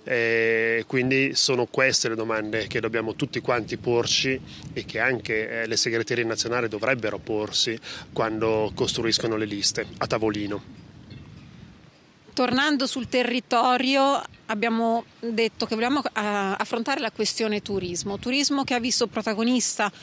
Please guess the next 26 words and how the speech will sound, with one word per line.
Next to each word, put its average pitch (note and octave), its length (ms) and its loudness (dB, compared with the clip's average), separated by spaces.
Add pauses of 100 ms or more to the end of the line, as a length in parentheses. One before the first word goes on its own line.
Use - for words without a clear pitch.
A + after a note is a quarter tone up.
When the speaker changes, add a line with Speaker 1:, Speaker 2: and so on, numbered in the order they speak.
(180)
Speaker 2:
il A3 140 0
Lago A3 240 2
di G#3 100 -2
Como A#3 300 2
durante, A3 640 0
eh, G3 420 -2
l'estate G3 440 -2
scorsa A3+ 420 0
appena A3 600 0
conclusasi. D4 880 0 (380)
Boom B3 160 2
di A#3+ 140 2
presenze B3+ 580 2
anche A#3+ 460 0
qui B3 240 0
a B3+ 80 2
Lecco. C4+ 480 0
Come B3+ 500 0 (240)
ha G#3+ 220 0
risposto A3 920 0
la F#3+ 200 0
città, G#3+ 600 0
il F#3 600 0
territorio, B3+ 720 2
peraltro G#3 420 -2
dopo G#3 320 -2